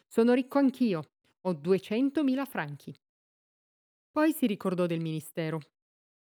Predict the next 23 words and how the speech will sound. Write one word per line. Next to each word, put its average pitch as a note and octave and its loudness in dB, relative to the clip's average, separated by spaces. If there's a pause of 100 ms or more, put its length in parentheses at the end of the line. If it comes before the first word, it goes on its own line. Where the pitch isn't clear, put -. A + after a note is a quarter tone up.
Vi G3 -4
si G3 -4
fece F3+ -4
condurre, F#3+ -4 (180)
entrò F3 -2
con F3 -4
decisione E3 -4
dal D3 -4
capo - -10
ufficio A#3+ -2
e G#3+ -2
gli G#3 0
annunciò: F3+ -2 (920)
"Son E3+ -4
qui D4 0
per A3 -2
dar A3+ 0
le A#3+ 2
dimissioni. E3 -6 (380)
Ho F3 2
ereditato F3 -2
trecentomila B3 0
franchi." C#3+ -10